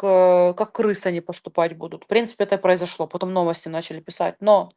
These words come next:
карта кольца в данном случае означает, как четвёрка, четвёрка пентаклей по Таро,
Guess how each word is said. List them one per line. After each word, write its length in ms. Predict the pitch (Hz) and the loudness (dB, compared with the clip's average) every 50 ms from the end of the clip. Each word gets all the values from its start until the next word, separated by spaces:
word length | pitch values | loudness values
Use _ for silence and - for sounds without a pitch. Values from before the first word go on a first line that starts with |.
| _ _ - - - - - - - _ _ _ _ | _ _ -20 -20 -20 -20 -20 -20 -20 _ _ _ _
карта 380 | - 208 214 226 226 - 226 214 | 4 6 6 6 6 4 2 4
кольца 540 | 214 214 208 202 - - - 226 247 294 302 | 4 2 0 0 0 2 4 4 6 6 4
в 60 | 254 | 2
данном 220 | 214 220 214 208 202 | 0 -2 -2 -2 -6
случае 360 | - 214 247 254 254 220 196 | -6 -6 -6 -4 0 -2 -2
означает, 580 | 185 185 196 185 - 214 226 247 247 220 214 - | -2 -2 -6 -2 2 4 6 6 6 6 4 2
как 140 | - 185 - | -6 -6 -6
четвёрка, 320 | - 214 214 208 - 208 - | -4 -4 -2 -2 -2 -6 -8
четвёрка 380 | - - - 220 240 233 233 | -8 -10 -6 -4 -4 -4 -4
пентаклей 560 | 220 - 214 208 185 - 208 196 196 - 196 190 | -4 -4 -4 0 4 6 6 6 4 0 -8 -8
по 140 | - 196 | -6 -4
Таро, 400 | 190 - 196 196 180 170 156 175 | 0 2 2 4 4 2 0 -2